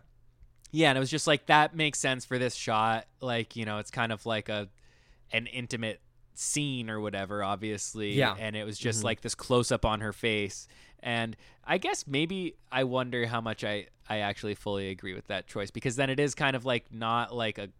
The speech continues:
Speaker 1: not like a
Speaker 2: <laughs>
Speaker 1: sexy sex
Speaker 2: I love that
Speaker 1: scene.
Speaker 2: you're kinda thinking about this right now.
Speaker 1: Yeah, now I'm
Speaker 2: You're
Speaker 1: kinda
Speaker 2: just
Speaker 1: like,
Speaker 2: like, "Wait
Speaker 1: I
Speaker 2: a
Speaker 1: noticed
Speaker 2: second."
Speaker 1: this style thing, but now I'm
Speaker 2: <laughs>
Speaker 1: wondering, like, how
Speaker 2: This is
Speaker 1: they're
Speaker 2: good, though.
Speaker 1: justifying
Speaker 2: This is
Speaker 1: the
Speaker 2: good.
Speaker 1: use of that thing,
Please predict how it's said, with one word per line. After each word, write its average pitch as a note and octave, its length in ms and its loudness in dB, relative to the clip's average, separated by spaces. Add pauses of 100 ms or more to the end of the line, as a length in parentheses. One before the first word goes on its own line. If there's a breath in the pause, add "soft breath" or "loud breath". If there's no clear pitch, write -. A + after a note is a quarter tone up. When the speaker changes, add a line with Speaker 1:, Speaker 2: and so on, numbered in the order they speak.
(840)
Speaker 1:
not B2 240 0
like B2 140 0
a A#2 60 0
Speaker 2:
<laughs> - 0 -
Speaker 1:
sexy A2 460 -4
sex - 120 -2
Speaker 2:
I G3 80 8
love F#3 160 8
that G#3+ 100 6
Speaker 1:
scene. G#3+ 80 6
Speaker 2:
you're F3 100 4
kinda D#3 220 4
thinking C#3 460 0
about A#2+ 340 2
this B2 480 -2
right C3 240 2
now. A2+ 240 4
Speaker 1:
Yeah, G#3+ 180 12
now G3 200 10
I'm G#3+ 60 8
Speaker 2:
You're C3 60 2
Speaker 1:
kinda A3+ 120 12
Speaker 2:
just G#3 100 8
Speaker 1:
like, G3+ 140 6
Speaker 2:
like, - 80 -8
"Wait G#3+ 180 8
Speaker 1:
I A#3+ 40 4
Speaker 2:
a - 20 0
Speaker 1:
noticed C#4 320 6
Speaker 2:
second." C3+ 120 2
Speaker 1:
this E3 120 2
style F3 400 8
thing, D#3+ 260 2
but C#3 160 0
now E3 220 6
I'm F#3 120 2
Speaker 2:
<laughs> E3+ 120 2
Speaker 1:
wondering, D#3+ 360 2
like, C#3+ 200 2
how C#3 140 6
Speaker 2:
This C#3 80 12
is C3+ 40 6
Speaker 1:
they're C#3+ 120 6
Speaker 2:
good, C#3 80 8
though. C#3 40 6
Speaker 1:
justifying A#2+ 800 4
Speaker 2:
This - 20 -2
is A#2 60 -2
Speaker 1:
the A#2+ 80 2
Speaker 2:
good. G2+ 80 -2
Speaker 1:
use A#2+ 300 -2
of A2 200 -4
that G#2+ 340 0 (220)
thing, A#2 340 -4